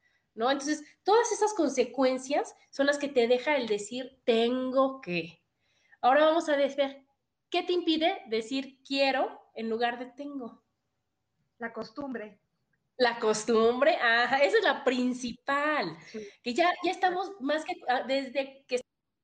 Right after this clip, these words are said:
Speaker 1: estamos chiquitos, como ya lo escuchamos, mamá, de tu tía, de tu abuelita, de tus amigas, del vecino, de, de todo mundo, ya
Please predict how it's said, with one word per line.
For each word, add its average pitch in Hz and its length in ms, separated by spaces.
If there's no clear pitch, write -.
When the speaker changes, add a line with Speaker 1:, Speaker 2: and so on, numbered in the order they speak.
Speaker 1:
estamos 370 260
chiquitos, 311 380
como 269 160
ya 359 100
lo 453 60
escuchamos, 269 600
mamá, 262 200
de 262 100
tu 240 160
tía, 254 160
de 247 60
tu 233 60
abuelita, 226 260
de 233 80
tus 226 180
amigas, 240 380
del 220 160
vecino, 269 420
de, 240 180
de 254 140
todo 403 500
mundo, 311 440
ya 311 300